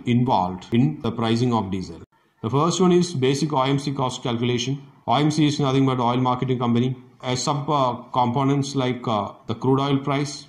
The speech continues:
Obviously, the crude oil price is much lower than five years back. Second one is refinery processing to convert the crude to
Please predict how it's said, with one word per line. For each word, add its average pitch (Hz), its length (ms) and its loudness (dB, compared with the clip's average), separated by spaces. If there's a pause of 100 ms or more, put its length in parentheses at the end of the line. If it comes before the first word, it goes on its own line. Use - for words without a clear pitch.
(160)
Obviously, 135 460 0
the 120 140 0
crude 127 200 0
oil 131 200 0
price 123 280 -4
is 120 280 -6
much 113 280 -4
lower 127 320 -2
than 113 320 -4 (200)
five 120 180 2
years 120 300 2
back. 117 320 -2 (160)
Second 143 280 0
one 156 140 2
is 151 140 0
refinery 143 500 2
processing 143 600 -4
to 123 80 -2
convert 127 400 0
the 135 100 0
crude 131 460 0
to 127 320 0